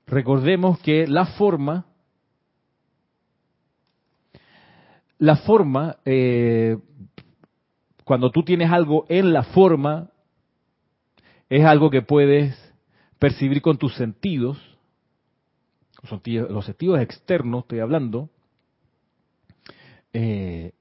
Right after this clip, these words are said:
y aquello que percibes por los sentidos que has traído a la forma,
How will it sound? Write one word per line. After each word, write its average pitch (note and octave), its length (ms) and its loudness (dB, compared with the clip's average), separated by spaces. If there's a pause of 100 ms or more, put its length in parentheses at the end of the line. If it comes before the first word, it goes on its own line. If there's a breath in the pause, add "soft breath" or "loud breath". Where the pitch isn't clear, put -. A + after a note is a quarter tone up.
y E3 440 -2 (360)
aquello E3 380 2
que D#3+ 80 4
percibes D#3 340 0
por D#3+ 160 2
los F3 160 4
sentidos C#3+ 640 -2 (240)
que C#3+ 80 -2
has C3+ 180 -4
traído C#3 420 2
a D#3+ 60 4
la C3+ 140 2
forma, A#2+ 500 -2